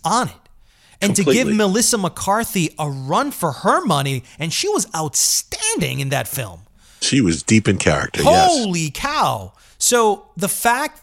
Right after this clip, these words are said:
Speaker 1: that people are saying Mahershala Ali should win, he already won an Oscar, but I think Richard E. Grant should win it.
Speaker 2: Uh, I think Richard E. Grant should win it, and I think he will win it.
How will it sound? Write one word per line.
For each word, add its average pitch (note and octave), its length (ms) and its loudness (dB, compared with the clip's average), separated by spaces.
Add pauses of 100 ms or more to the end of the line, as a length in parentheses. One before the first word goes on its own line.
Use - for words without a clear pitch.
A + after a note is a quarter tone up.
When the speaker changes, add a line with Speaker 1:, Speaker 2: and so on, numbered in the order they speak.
Speaker 1:
that F3 720 -2
people G#3 260 -6
are G3+ 80 0
saying G3 280 -2
Mahershala F3 380 -2
Ali E3 200 -4
should D3 220 -6
win, F#3 240 -6
he F3+ 160 -2
already A#3+ 160 0
won F3+ 240 0
an F#3+ 100 2
Oscar, G#2 460 -6 (400)
but F#3 160 2
I F3 60 2
think D#3+ 220 -2
Richard E3+ 300 -2
E. D#3 60 -4
Grant D3 300 0 (100)
should B2 520 -4
win - 140 -16
it. - 80 -20 (400)
Speaker 2:
Uh, C#3 160 4 (180)
I F#3 140 6
think F#3+ 220 2
Richard D#3+ 240 2
E. - 20 0
Grant B2 260 0
should E3 300 4
win D#3+ 160 2
it, D#3 100 0
and G#2+ 100 -4
I A2 40 2
think A2 220 -2
he G#2+ 100 -2
will A2+ 260 2
win A#2+ 180 -2
it. A#2+ 140 -4